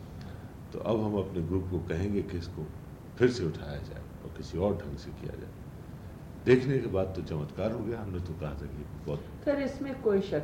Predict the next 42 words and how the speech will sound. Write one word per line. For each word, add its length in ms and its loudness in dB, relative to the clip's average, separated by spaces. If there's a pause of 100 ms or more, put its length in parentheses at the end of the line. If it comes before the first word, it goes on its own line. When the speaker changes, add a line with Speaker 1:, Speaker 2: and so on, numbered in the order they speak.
Speaker 2:
नहीं, 120 -2
नाटक 440 0
में 140 0
बहुत 380 0
बार 200 2
पढ़ 420 4
करके 360 2
कोई 300 0
इमेज 400 -2
नहीं 280 -2
बनती 420 0 (600)
और 220 4 (340)
प्रोडक्शन 500 -2
में 200 -2
कहाँ 260 -2
से 140 -2
कहाँ 340 -2
नाटक 300 -2
पहुँच 720 -6
जाता 300 0
है। 220 -4 (460)
हम 140 -2
तुमको 340 2
बताएं, 500 -2
ये 320 0
बड़ी 200 2
बुआ 240 0
जी 120 -2
नाटक 640 -6
या 120 2
सारी 420 4
रात, 300 -2
सारी 220 2
रात 240 0
हमने 200 -2
जब 140 -2
बादल 220 0
बाबू 260 0
का 140 0
अनुवाद 520 0
करने 240 -2
का, 180 -6